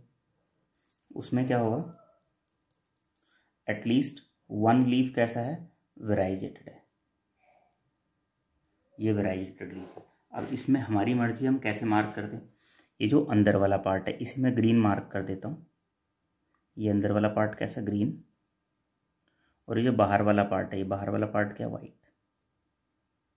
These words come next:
ठीक है। तो हमारे पास leaf कैसा है, अंदर वाला part green है और बाहर वाला part क्या, white है। अब हमने इस plant को क्या किया, कुछ दिन के लिए, कितने दिन के लिए, two to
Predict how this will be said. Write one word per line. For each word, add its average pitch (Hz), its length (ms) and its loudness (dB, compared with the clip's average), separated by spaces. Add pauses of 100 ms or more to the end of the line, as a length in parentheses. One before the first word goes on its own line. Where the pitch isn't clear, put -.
(1800)
ठीक 123 160 -10
है। 123 60 -2
तो 107 100 -2
हमारे 104 220 2
पास 127 200 -4
leaf 117 260 -2
कैसा 113 260 -4
है, - 140 -6
अंदर 104 260 -2
वाला 113 220 0
part 110 260 -2
green 101 260 -2
है 110 60 -2
और - 80 -4
बाहर 101 220 -2
वाला 95 180 0
part 92 300 -8
क्या, 120 120 -14
white - 280 -18
है। - 140 -20 (520)
अब 110 100 0
हमने 131 260 4
इस 156 120 -2
plant 107 400 2
को 123 140 -2
क्या 107 180 0
किया, 101 240 -4 (1120)
कुछ 135 140 0
दिन 113 240 4
के 98 120 0
लिए, 101 220 0 (960)
कितने 127 200 -2
दिन 127 160 2
के 127 100 -2
लिए, 107 280 -4 (1080)
two 117 140 -2 (300)
to 139 100 -2